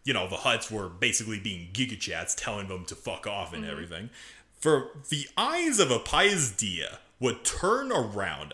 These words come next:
Speaker 1: a complete one hundred eighty degrees, and they focused on their own people.
Speaker 2: Really?
Speaker 1: Yeah. They, they kinda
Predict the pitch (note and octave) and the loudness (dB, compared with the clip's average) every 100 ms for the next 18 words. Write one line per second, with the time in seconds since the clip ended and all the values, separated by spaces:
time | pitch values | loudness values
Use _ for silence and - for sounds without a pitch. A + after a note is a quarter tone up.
0 | - A2+ C3+ C3 A#3 C4 B3 - - - | -10 -8 -6 -6 -2 0 -2 -8 -10 -20
1 | - - C3 F3 C#3+ D3+ C#3 G#2+ A#2 G#2+ | -20 -4 4 4 4 2 2 2 -2 -2
2 | A2 G#2 F2+ C2+ A#1+ - - _ - G#2 | -6 -6 -10 -12 -4 -4 -4 _ -8 -4
3 | F#2 - C3+ D#3+ F#3+ F3+ - - _ _ | -4 -4 -4 -2 -2 -2 -4 -16 _ _
4 | _ A2 G2+ F#2+ - F#2+ G2+ G#2 G#2+ A2+ | _ -4 -2 -4 -6 -8 -8 -6 -8 -12
5 | - E2+ D2 - - - _ _ _ _ | -16 -16 -16 -18 -18 -20 _ _ _ _
6 | _ _ _ _ _ - A#3+ G4+ A4+ A4 | _ _ _ _ _ -4 0 4 2 0
7 | - _ F#3+ E2 - - - - C#3+ A3+ | -16 _ -2 -2 -2 -10 -20 4 6 6
8 | F#3 - _ _ _ G3+ G#3+ D4 C#4+ G3+ | 2 -12 _ _ _ 2 6 6 8 6
9 | C#3 | 4